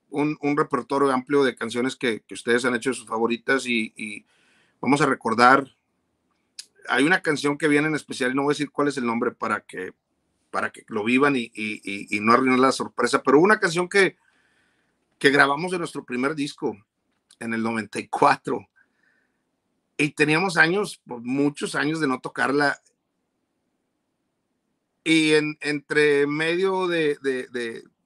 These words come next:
de tiempo que tuvimos ahí de descanso o, de, o entre tomas, por decir así, la ensayamos y la incluimos en el, en el Tecate Pal Norte Virtual, esta canción. Entonces es una canción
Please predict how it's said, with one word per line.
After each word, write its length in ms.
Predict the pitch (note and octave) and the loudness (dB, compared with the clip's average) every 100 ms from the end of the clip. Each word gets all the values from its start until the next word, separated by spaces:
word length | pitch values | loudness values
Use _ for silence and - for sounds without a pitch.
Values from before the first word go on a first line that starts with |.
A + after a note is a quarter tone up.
| _ _ _ _ _ _ | _ _ _ _ _ _
de 140 | - C3+ | -6 -4
tiempo 340 | - D3+ D#3+ | -2 -4 -4
que 100 | E3 | -8
tuvimos 360 | - D3 D#3 D#3 | -4 -2 0 2
ahí 140 | D3+ | 2
de 160 | D#3 D#3 | 4 2
descanso 680 | C3+ - D#3+ D#3+ D#3 D3 C#3 | 2 2 2 2 0 -2 0
o, 140 | C3+ | 0
de, 160 | C3+ C3 C3 | -2 -2 -2
o 100 | C#3 | 0
entre 300 | C3+ C3 C3 | 0 -2 -6
tomas, 440 | - D3 D#3 D3 - | -4 -4 -4 -6 -10
por 200 | C#3 B2+ | -12 -10
decir 220 | C3 C#3 | -6 -6
así, 340 | C3+ C#3+ F3+ _ _ _ _ _ _ _ _ _ _ _ _ _ - | -6 -8 -8 _ _ _ _ _ _ _ _ _ _ _ _ _ -2
la 140 | C3 | 0
ensayamos 800 | C#3+ - D3 D3 G#3 F3+ - - - | 2 4 6 6 2 -4 -14 -20 -8
y 100 | C3 | -4
la 100 | C3+ | -4
incluimos 560 | - C3 C3 D#3 D#3 | -4 -4 -4 -4 -6
en 100 | D3+ | -6
el, 160 | C3+ C3+ | -6 -6
en 160 | A#2+ A#2+ | -6 -6
el 160 | A2+ | -8
Tecate 800 | - A2 B2+ - D3 C3+ A2+ G#2+ _ _ | -8 -6 -6 0 2 2 0 -10 _ _
Pal 160 | A#2+ A#2 | -4 -2
Norte 260 | B2+ - | -2 -4
Virtual, 560 | B2 A2 - C#3+ D#3 - _ - | -6 -4 4 6 6 0 _ -16
esta 240 | - C#3+ | -8 -6
canción. 480 | B2+ A#2 C3+ D3 - _ _ _ _ _ _ _ _ _ _ | -4 2 2 2 -4 _ _ _ _ _ _ _ _ _ _
Entonces 540 | C#3 C#3+ D3+ D#3 E3+ C#3+ | -2 -2 -2 -4 -4 -2
es 220 | D#3 - | -2 -2
una 220 | F3+ G3 | 0 0
canción 500 | F3+ D#3+ D#3+ F3 F#3 | -2 -2 0 -2 -4